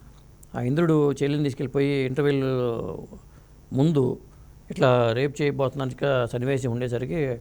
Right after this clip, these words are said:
అప్పుడు రియాక్ట్ అయిన విధానం అతనికి. అంతకుముందు సన్నివేశంలో పోలీసు తమ్ముడి మీద తమ్ముడు ఇది ఎదురినప్పుడు తమ్ముడిని నచ్చ చెప్పి తను బతిమలాడు, ఇంద్రుడిని బతిమలాడతాడు. ఆ సన్నివేశం కానీ, ఆ తర్వాత వచ్చిన లీడ్ చేసే ఈ సన్నివేశం కానీ,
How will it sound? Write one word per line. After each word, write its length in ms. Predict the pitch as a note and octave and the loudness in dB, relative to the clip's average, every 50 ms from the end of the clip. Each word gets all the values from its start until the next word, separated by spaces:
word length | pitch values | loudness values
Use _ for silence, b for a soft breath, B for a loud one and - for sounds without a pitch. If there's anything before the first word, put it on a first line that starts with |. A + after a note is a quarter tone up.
| B B B B - - - | B B B B -14 -8 -8
అప్పుడు 360 | - - - G3+ F#3+ F3 E3 | -8 -2 0 2 2 4 4
రియాక్ట్ 360 | C3+ C#3+ D#3 E3 E3+ E3 - | 4 4 2 2 2 2 0
అయిన 140 | E3 D3+ C#3+ | 0 0 2
విధానం 360 | C3 B2 B2+ B2+ A#2+ G#2+ G2 - - - - - - - - B2 A#2 | 0 0 0 0 0 -2 -6 -8 -14 -20 -20 -20 -20 -20 -16 -12 -10
అతనికి. 300 | A2+ A2 - - A2 G#2 | -8 -8 -6 -8 -8 -6
అంతకుముందు 440 | B2 C#3 C3+ D3 C#3 D3+ E3+ F#3 F3 | -6 -4 -2 -2 0 2 2 2 2
సన్నివేశంలో 500 | - F3+ D#3+ E3+ F3 E3 C#3+ E3 E3 D#3+ | 0 0 0 2 0 2 2 2 0 0
పోలీసు 640 | - - D#3+ D#3+ D#3+ D#3+ D3 - D3+ D3 D3 D3+ C#3 | 0 0 0 0 0 0 -4 -4 -6 -4 -2 -2 -2
తమ్ముడి 320 | C3+ - C#3+ D3+ D#3+ E3 | 0 0 0 2 2 2
మీద 180 | D#3+ D#3 D#3 D3 C#3 | 2 2 0 0 0
తమ్ముడు 500 | D3 C#3+ D3 D3+ D3+ D3+ D3+ D3+ D3 D3 | 0 -2 0 2 2 2 2 2 2 2
ఇది 200 | D3 C#3 C3 C#3 | 0 0 0 -2
ఎదురినప్పుడు 640 | C#3+ C#3 D#3 E3 D#3 C#3+ D3+ C#3+ C#3 D3 D#3 F3+ F3+ B B B B B B B B B B - - | -2 0 0 0 0 0 0 -2 0 0 0 0 0 B B B B B B B B B B -4 0
తమ్ముడిని 300 | D3+ D#3 D#3+ D#3+ D3+ D3 | 4 4 4 4 4 2
నచ్చ 220 | C#3 - - E3+ | 2 0 0 -4
చెప్పి 160 | D3+ C3+ - | -4 -2 0
తను 180 | E3+ D3 C#3 B2 | 0 0 2 2
బతిమలాడు, 340 | C3+ C3+ D#3 F3 D#3+ D3+ C#3 | 2 2 2 0 0 0 0
ఇంద్రుడిని 280 | C#3 D3+ D#3 D#3+ C#3 | 2 0 0 0 0
బతిమలాడతాడు. 560 | D3 C#3+ D3+ D#3+ D#3 C#3+ B2 - A#2+ G#2 - - - B B B B B B B - | -2 -2 -2 -2 -2 -2 -2 -2 -6 -8 -8 -14 -18 B B B B B B B -4
ఆ 100 | B2+ C3+ | -2 0
సన్నివేశం 500 | B2+ C#3 C3 C3+ D3 D3+ C3 C3+ C#3 C3+ | 0 2 2 2 2 2 2 2 -2 -2
కానీ, 280 | C3 B2+ C3 C#3+ E3+ - B B B B B B - | 0 0 -2 -2 -4 -6 B B B B B B 4
ఆ 160 | D3+ D3+ E3 | 6 6 6
తర్వాత 320 | D#3+ E3 E3 E3+ E3 D#3 | 4 2 0 0 0 0
వచ్చిన 300 | D#3+ D#3 - - D3 C3 | -2 -4 -2 -2 -2 0
లీడ్ 300 | A#2+ B2+ D3+ E3+ D3+ - | 2 2 2 2 2 0
చేసే 200 | - C3+ - C3 | -4 -4 -2 -4
ఈ 160 | A2+ B2 C#3+ C#3 | -4 -2 -4 -2
సన్నివేశం 480 | - D3 C3+ C3+ C3+ B2 A2 A2+ A2 | 0 0 0 0 -2 -2 -2 -4 -6
కానీ, 200 | G#2 G#2 G#2 - | -6 -8 -8 -10